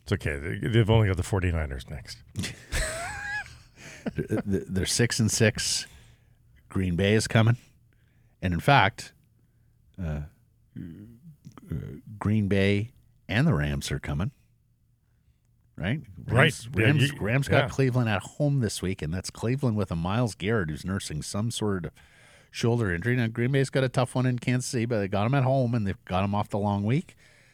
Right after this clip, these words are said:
Speaker 2: And New Orleans is five and six as well. So, you know, we haven't seen it a lot in the Pete Carroll era,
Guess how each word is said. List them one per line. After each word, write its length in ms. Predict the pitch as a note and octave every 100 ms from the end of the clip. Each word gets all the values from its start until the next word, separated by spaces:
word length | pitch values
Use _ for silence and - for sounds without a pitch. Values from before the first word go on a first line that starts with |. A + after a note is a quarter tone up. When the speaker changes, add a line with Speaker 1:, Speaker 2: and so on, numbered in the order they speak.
| _ _ _ _ -
Speaker 2:
And 180 | C3+ C3+
New 80 |
Orleans 300 | D#3+ C4 G3
is 140 | A2 G#2
five 180 | G#2 E2+
and 100 | D#2
six 280 | - -
as 120 | D2+ -
well. 240 | B1+ - - _ _ _ _ _ _ _
So, 380 | - - A2+ G2+ - _ _ _ - _ _ _ -
you 80 |
know, 100 | A#2+ - - _ _ _ _ _ _ _ _ _ _ _ _ _ _ _ _
we 80 | A2
haven't 240 | E3+ C4
seen 200 | - C4+
it 100 | C#4
a 20 |
lot 340 | C4 C#4 D4+ D4+
in 120 | G#3+
the 80 | G3
Pete 220 | E3 F3+
Carroll 340 | - E3 D3+
era, 300 | C#3+ C#3 F3